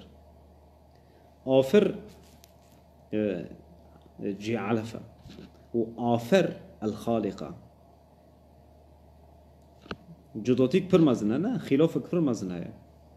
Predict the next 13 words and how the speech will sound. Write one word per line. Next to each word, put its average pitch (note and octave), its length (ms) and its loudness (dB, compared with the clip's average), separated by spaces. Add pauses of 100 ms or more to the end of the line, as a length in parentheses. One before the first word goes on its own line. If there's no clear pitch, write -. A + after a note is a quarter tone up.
مکان A2+ 360 2
العلف D#3+ 520 2
والخالق، G#2+ 580 -2
ماشاءالله. F#2+ 460 -4 (640)
<laughs> C#3+ 140 -8 (580)
تانا، F3+ 600 2 (440)
تانا C#3 300 2
ها، G#2+ 220 -4 (720)
یعنی G2+ 260 -2 (400)
مخابن B2 580 0
روناهی C3 400 2
تیویجه G2+ 480 -2
از F2+ 320 -6